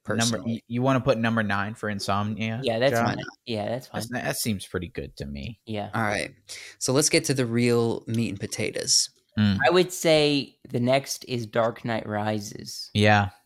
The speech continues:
Speaker 3: Dark
Speaker 1: This
Speaker 3: Knight
Speaker 1: is, this is
Speaker 3: Rises.
Speaker 1: kinda pretty close to where it was on the other
Speaker 3: Yeah.
Speaker 1: list.
Speaker 2: Well, no, Dark Knight Rises was at eleven <laughs> on the other
Speaker 1: Oh,
Speaker 2: list.
Speaker 1: really?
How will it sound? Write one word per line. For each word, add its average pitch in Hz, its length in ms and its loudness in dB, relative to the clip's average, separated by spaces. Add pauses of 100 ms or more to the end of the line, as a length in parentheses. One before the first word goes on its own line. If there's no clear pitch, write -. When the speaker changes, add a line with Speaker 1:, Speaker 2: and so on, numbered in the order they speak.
(260)
Speaker 3:
Dark 123 280 4
Speaker 1:
This 127 100 4
Speaker 3:
Knight 135 160 6
Speaker 1:
is, 156 120 0 (120)
this 135 200 0
is 117 100 6
Speaker 3:
Rises. 113 380 4
Speaker 1:
kinda 131 380 6
pretty 123 180 2
close 117 300 2
to 117 80 0
where 104 180 4
it 87 60 0
was 101 240 2
on 101 100 -2
the 95 140 -2
other 98 200 0
Speaker 3:
Yeah. 92 280 4
Speaker 1:
list. - 180 -2 (400)
Speaker 2:
Well, 139 220 4
no, 117 260 2
Dark 131 420 0
Knight 113 160 2
Rises 110 400 -2
was 107 160 0
at 113 140 -2
eleven 104 560 -6
<laughs> - 420 -2
on 120 140 2
the 104 100 2
other 101 160 0
Speaker 1:
Oh, 101 80 4
Speaker 2:
list. 90 140 2
Speaker 1:
really? 110 480 2